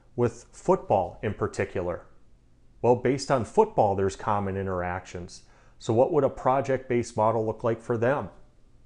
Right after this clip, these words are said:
So here's the answers. As we wrap up this ti-, pilot and test phase, when we present back the capabilities of how we can help,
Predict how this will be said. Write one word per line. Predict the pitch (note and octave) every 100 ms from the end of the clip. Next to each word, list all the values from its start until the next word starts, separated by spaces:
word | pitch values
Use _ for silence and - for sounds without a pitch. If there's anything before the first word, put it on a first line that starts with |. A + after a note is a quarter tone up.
| - - - - -
So | -
here's | G#2+ C3
the | C3+ C3
answers. | C#3 C#3 - - - - - - - - - - - - - - -
As | A2+
we | G#2 C3+
wrap | A#2+ A#2 A2+ -
up | A#2+ -
this | A2 -
ti-, | - B2 - -
pilot | A#2+ A#2 A2
and | - -
test | - G#3 -
phase, | F#2+ F#2 B2+ - - - - - - -
when | - A2
we | A#2+
present | C#3+ C#3 G#2+ B2 A#2
back | A#2 A#2 -
the |
capabilities | - B2+ A#2 G2 A2+ B2+ A2+ G2
of | G2
how | G#2+ G#2+
we |
can | G#2 F#2
help, | - A2 F3